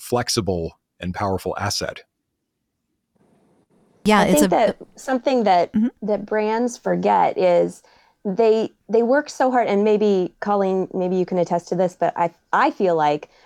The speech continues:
Speaker 3: brands work really hard on customer personas, but how hard do they work on their own brand persona?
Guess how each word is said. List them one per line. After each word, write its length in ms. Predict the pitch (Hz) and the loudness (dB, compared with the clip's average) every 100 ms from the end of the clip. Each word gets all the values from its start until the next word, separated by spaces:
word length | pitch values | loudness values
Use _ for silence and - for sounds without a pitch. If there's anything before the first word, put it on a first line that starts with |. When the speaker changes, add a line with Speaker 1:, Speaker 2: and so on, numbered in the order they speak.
| _ | _
Speaker 3:
brands 280 | 226 226 226 | 0 0 2
work 160 | 233 202 | 0 0
really 520 | 180 180 220 240 269 | -4 -2 2 2 2
hard 440 | 214 196 185 175 - | 0 0 2 0 -2
on 160 | 165 | -4
customer 600 | 160 - 180 - 185 180 | -4 -4 -4 -4 -6 -4
personas, 840 | 170 - 160 - 151 131 71 50 - _ _ _ _ | -6 -6 -8 -4 -4 -4 -6 -12 -16 _ _ _ _
but 140 | 202 | -2
how 480 | 190 - 233 254 302 | 0 -4 0 4 4
hard 240 | 285 262 233 | 2 0 0
do 60 | |
they 140 | 214 202 | -2 -2
work 240 | 196 185 | -2 -4
on 240 | - 185 180 | -6 -6 -2
their 200 | 165 156 | -4 -4
own 280 | 180 180 175 | -4 -4 -4
brand 380 | 165 165 175 180 | -2 0 0 -2
persona? 640 | 160 151 - 131 - 101 | -2 -4 -4 -8 -8 -10